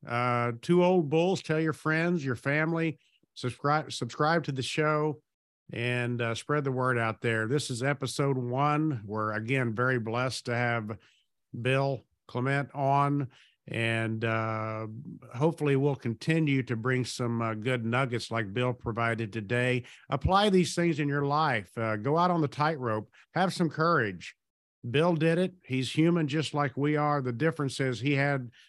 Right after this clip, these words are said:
the courage to go out and do it and learn from it, and, uh, outstanding, uh, knowledge for all of us to apply in our own lives. If you have any comment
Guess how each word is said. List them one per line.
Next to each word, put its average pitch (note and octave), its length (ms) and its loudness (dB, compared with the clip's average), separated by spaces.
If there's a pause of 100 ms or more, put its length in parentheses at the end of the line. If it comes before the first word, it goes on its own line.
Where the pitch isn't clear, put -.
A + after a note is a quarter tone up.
(140)
the A#2+ 100 -4
courage C#3 500 0
to B2+ 60 -4
go B2 220 0
out B2+ 160 2
and A#2 100 -4
do B2+ 200 0
it B2+ 120 2
and A2+ 140 0
learn A#2+ 240 0
from A2+ 300 0
it, A2+ 100 0
and, A2+ 240 -2 (460)
uh, A2+ 420 -2 (160)
outstanding, C#3+ 1120 2
uh, A2+ 480 0
knowledge B2+ 600 2
for - 160 -6
all B2 160 0
of A#2 100 -2
us A#2 140 -2
to - 120 -2
apply A#2+ 360 2
in A2+ 60 0
our A2+ 160 0
own C3 160 0
lives. C3+ 500 -2 (320)
If B2+ 140 -4
you D#3 80 4
have F#3+ 100 6
any E3 120 4
comment F3 600 2